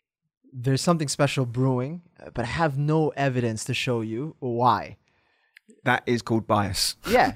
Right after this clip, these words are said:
Speaker 2: <laughs>
Speaker 1: exactly. You know, I ca-, I have no evidence to show you, but I feel as if the ch-, team has more of a chance this year in terms of, uh, Kaya challenging Ceres. And one of the reasons,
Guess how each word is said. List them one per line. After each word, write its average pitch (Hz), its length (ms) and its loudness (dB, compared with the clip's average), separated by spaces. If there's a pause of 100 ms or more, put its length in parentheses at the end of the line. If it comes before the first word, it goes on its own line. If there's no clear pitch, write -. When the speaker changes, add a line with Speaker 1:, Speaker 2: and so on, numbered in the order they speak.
(120)
Speaker 2:
<laughs> - 140 -18
Speaker 1:
exactly. 202 560 4
You 131 60 -6
know, 175 140 0
I 202 180 2
ca-, - 120 -8
I - 60 2
have 214 180 0
no 233 80 0
evidence 208 400 0
to 147 80 -4
show 143 220 2
you, 135 280 -2 (320)
but 170 320 2
I 175 180 2
feel 233 360 -2
as 147 160 2
if 135 260 -2 (460)
the 139 100 -8
ch-, - 120 -16 (100)
team 196 260 -2
has 156 240 0 (540)
more 151 260 2
of 123 80 -2
a 127 60 0
chance - 360 -4
this - 240 -14
year - 280 -20 (160)
in 117 200 -8
terms 110 240 -4
of, 110 140 -12 (160)
uh, 110 160 -10
Kaya 123 400 -2
challenging 110 640 -6 (280)
Ceres. - 560 -10 (600)
And 113 140 -8
one 127 100 2
of 139 60 0
the 143 80 2
reasons, 135 520 0